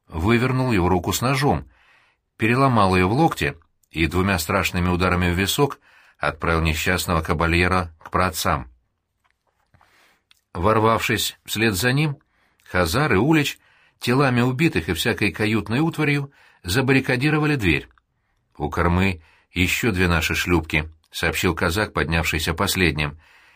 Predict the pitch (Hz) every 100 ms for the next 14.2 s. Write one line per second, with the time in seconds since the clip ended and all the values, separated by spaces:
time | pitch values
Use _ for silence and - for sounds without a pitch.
0 | _ _ - 92 90 127 - 117 98 113
1 | 117 110 117 - 147 104 69 - - 78
2 | 90 78 80 80 85 78 - _ _ _
3 | _ 76 78 90 98 95 98 82 110 131
4 | - _ _ 127 123 127 92 69 - _
5 | _ _ _ 78 87 - 82 76 80 76
6 | - - _ _ - 82 85 78 80 82
7 | 71 - 76 85 80 - _ _ _ 78
8 | 87 82 95 90 90 90 - 92 104 101
9 | 131 131 76 - _ _ _ _ 107 98
10 | 82 - 87 87 80 85 85 82 87 92
11 | 85 78 - - _ _ _ _ _ _
12 | _ _ _ _ _ _ _ _ _ _
13 | 87 98 95 - 101 101 90 113 - 135
14 | -